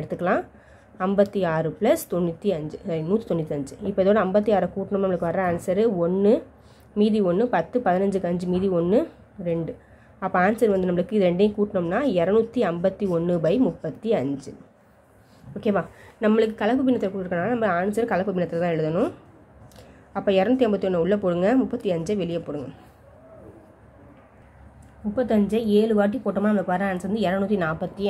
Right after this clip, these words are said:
அஞ்சு. ஓகேவா? கழிச்சோம்னா பதினொன்னுல அஞ்சு போச்சுன்னா ஆறு. அப்ப ஆன்சர் வந்து ஆறு தான். இப்ப நம்ம கொடுத்துருக்க தகா பின்னத்தை நம்ம கலப்பு பின்னமா மாத்த போறோம். என்ன பண்ணணும்? first வந்து வகுக்கும் எண் முப்பத்தி அஞ்சு. வகுக்கும் எண் வந்து இது முப்பத்தி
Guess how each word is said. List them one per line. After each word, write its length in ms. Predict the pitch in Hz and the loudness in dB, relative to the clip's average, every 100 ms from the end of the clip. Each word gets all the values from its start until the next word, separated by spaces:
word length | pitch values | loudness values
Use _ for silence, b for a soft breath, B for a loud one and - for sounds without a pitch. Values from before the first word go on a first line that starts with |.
| 160 | -2
அஞ்சு. 320 | 151 160 - - - _ - - - - - - _ - - _ 208 | -4 -8 -14 -20 -20 _ -20 -20 -20 -20 -20 -20 _ -20 -20 _ -10
ஓகேவா? 300 | - 208 196 | -2 0 2
கழிச்சோம்னா 500 | 208 214 214 220 214 262 262 | 4 4 2 2 2 2 2
பதினொன்னுல 420 | 196 214 220 208 180 | 2 2 4 2 0
அஞ்சு 160 | 202 208 | -2 -4
போச்சுன்னா 300 | 185 208 240 185 175 | -4 -2 -2 -2 -4
ஆறு. 240 | 185 196 302 381 b b b _ - - 190 | -2 0 0 -2 b b b _ -20 -14 -8
அப்ப 80 | 185 185 | -2 -2
ஆன்சர் 220 | 220 196 | 0 -2
வந்து 140 | 196 185 175 | 0 0 -2
ஆறு 140 | 170 | -4
தான். 140 | 165 - - - - - B B | -6 -10 -16 -20 -20 -20 B B
இப்ப 140 | 226 | 2
நம்ம 140 | 214 190 | 4 2
கொடுத்துருக்க 320 | 233 285 277 | 0 -4 -4
தகா 160 | 175 226 247 | -2 0 2
பின்னத்தை 260 | 214 180 254 | 0 0 0
நம்ம 120 | 233 208 | 0 2
கலப்பு 200 | 202 214 | 2 2
பின்னமா 200 | 214 196 185 | 2 2 0
மாத்த 160 | 170 165 | -6 -6
போறோம். 260 | 175 175 311 370 B B B | -4 -2 -2 -4 B B B
என்ன 120 | 208 226 | 0 2
பண்ணணும்? 280 | 220 220 285 | 2 0 2
first 260 | 208 208 240 | 0 -2 0
வந்து 160 | 208 208 | 2 4
வகுக்கும் 400 | 208 220 - 220 196 | 2 0 0 0 2
எண் 120 | 185 175 | 0 -4
முப்பத்தி 320 | 185 208 208 180 | -2 -4 -2 -4
அஞ்சு. 220 | 165 - - 170 | -4 -8 -10 -8
வகுக்கும் 380 | 196 220 226 202 | -6 -4 0 2
எண் 100 | 196 196 | 2 0
வந்து 160 | 190 196 165 | 0 -2 0
இது 140 | 208 392 415 - B - | 2 0 -4 -16 B -14
முப்பத்தி 280 | 190 220 214 | -6 -4 -2